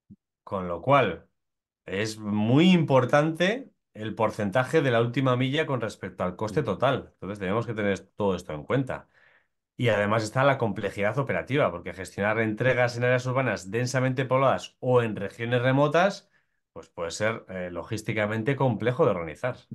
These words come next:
Speaker 2: Sí, así es.
Speaker 1: Bueno,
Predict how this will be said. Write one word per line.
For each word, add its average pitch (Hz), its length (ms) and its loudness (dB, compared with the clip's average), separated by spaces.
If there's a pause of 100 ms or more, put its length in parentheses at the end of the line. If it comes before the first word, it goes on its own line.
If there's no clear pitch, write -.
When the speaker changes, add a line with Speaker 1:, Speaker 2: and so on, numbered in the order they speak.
(120)
Speaker 2:
Sí, 101 280 -10 (120)
así 90 300 -8
es. 85 360 -10 (1500)
Speaker 1:
Bueno, 147 480 6